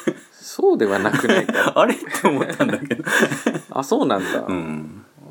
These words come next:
Speaker 1: うん。いや、なんかその、ミヤハに対する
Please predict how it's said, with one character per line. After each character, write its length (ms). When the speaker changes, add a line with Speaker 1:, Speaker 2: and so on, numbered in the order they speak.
Speaker 1:
う 40
ん。 640
い 40
や、 100
な 60
ん 60
か 80
そ 120
の、 460
ミ 260
ヤ 140
ハ 120
に 100
対 180
す 140
る 540